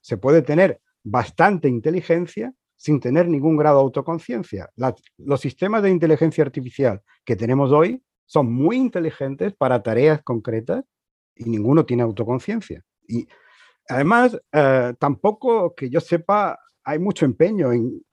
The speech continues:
crear una máquina autoconsciente, porque ¿qué rentabilidad tendría eso? ¿Qué, qué empresa quiere tener una máquina autoconsciente para utilizarla en, en el manejo de, de la empresa o en el control de,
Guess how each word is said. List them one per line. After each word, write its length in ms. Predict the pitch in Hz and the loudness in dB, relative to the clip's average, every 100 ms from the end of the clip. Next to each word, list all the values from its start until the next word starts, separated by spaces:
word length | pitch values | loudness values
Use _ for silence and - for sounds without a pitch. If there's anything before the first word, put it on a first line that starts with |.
| _ _ | _ _
crear 380 | 104 101 135 156 | -8 0 2 2
una 160 | 131 127 | 2 0
máquina 320 | 135 135 123 | 0 -2 -4
autoconsciente, 720 | 120 117 107 101 156 220 156 | -4 -6 -6 -6 -6 -4 -6
porque 560 | 127 110 - 117 107 104 | -6 -8 -6 -6 -6 -2
¿qué 120 | 165 | 0
rentabilidad 880 | 175 165 156 139 127 127 123 117 104 _ _ _ | 0 0 0 0 2 2 2 -2 -8 _ _ _
tendría 400 | 101 117 113 104 | -10 -6 -6 -6
eso? 220 | - 95 | -10 -6
¿Qué, 340 | 139 127 107 _ | -4 -4 -8 _
qué 120 | 139 | -4
empresa 640 | 147 - 156 - 127 110 _ _ _ | -2 2 2 2 -2 -2 _ _ _
quiere 280 | - 139 135 | -2 0 0
tener 420 | 123 123 135 120 _ _ - | 0 0 0 -2 _ _ -8
una 160 | 131 | -2
máquina 320 | 127 165 139 127 | 0 -2 -2 -2
autoconsciente 920 | 120 117 104 110 - 131 123 117 107 _ _ _ _ - | -2 -6 -6 -8 -4 -6 -4 -8 -10 _ _ _ _ -6
para 600 | 120 120 113 107 104 87 _ | -4 -2 -2 -4 -10 -16 _
utilizarla 880 | 135 113 107 - 139 123 123 117 110 | -14 -10 -6 0 0 0 -2 -2 -6
en, 460 | 104 107 104 95 _ _ | -8 -10 -10 -14 _ _
en 100 | 117 | -12
el 100 | 113 | -8
manejo 480 | 113 120 123 - 113 | -4 -2 -4 -4 -6
de, 440 | 110 107 101 98 | -6 -8 -10 -14
de 180 | - 110 | -16 -14
la 120 | 107 | -10
empresa 500 | 104 95 123 120 110 | -8 -2 -2 -2 -6
o 60 | 104 | -8
en 80 | 104 | -10
el 120 | 101 | -12
control 480 | 95 87 127 120 107 | -14 -6 -2 -2 -2
de, 200 | 104 | -8